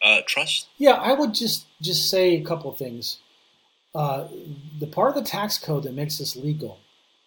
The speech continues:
Speaker 2: is I R S Code six forty-three B, right? And so as someone that,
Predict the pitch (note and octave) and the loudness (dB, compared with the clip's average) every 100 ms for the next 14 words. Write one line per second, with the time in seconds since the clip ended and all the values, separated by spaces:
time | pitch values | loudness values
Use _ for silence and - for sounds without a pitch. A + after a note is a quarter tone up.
0 | _ C#3 C#3 C3+ D3 F#3 F#3 - D#3 D3 | _ -6 -4 -4 -2 0 0 0 0 0
1 | - D3+ - C3 B2 - A#2+ G#2+ G#2+ G#2 | 0 -4 -6 -8 -10 -12 -12 -12 -14 -16
2 | _ _ _ _ _ _ _ A2 A#2 D#3+ | _ _ _ _ _ _ _ -14 -10 -10
3 | - _ _ _ D3 C#3+ - D3 C3+ C3 | -10 _ _ _ -8 -4 -2 0 0 -2
4 | - - - _ _ - D#3 A3 A#3 - | -8 -16 -16 _ _ -6 0 2 2 4
5 | G#3+ G#3+ D#3+ C3+ B2+ B2+ D3+ - D3 D3 | 4 4 2 -2 -4 -8 -12 -8 -6 -6